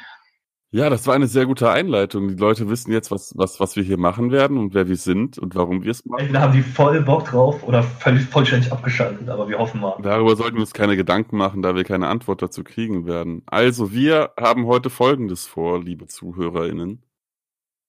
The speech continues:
Speaker 1: Vernunft, Wissenschaft als die Themen dieser heut-, dieses heutigen Gesprächs, das wir führen.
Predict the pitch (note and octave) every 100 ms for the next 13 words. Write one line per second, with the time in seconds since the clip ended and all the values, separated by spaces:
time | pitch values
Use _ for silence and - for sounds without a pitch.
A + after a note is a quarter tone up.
0 | _ - A2 C#3 A2+ - - _ _ _
1 | _ _ _ F#2 B2 B2 F#2+ - D#2+ -
2 | - - _ _ _ _ _ _ _ -
3 | F#3+ G3 - - A#2 - A2+ G#2+ G#2 F2+
4 | F2+ G2+ F#2+ F#2 G2 F#2+ F#2 F2+ E2+ G2
5 | F#2+ F#2+ F2+ F2+ - F#2+ F2+ - F2 -
6 | D#2 - E2 D#2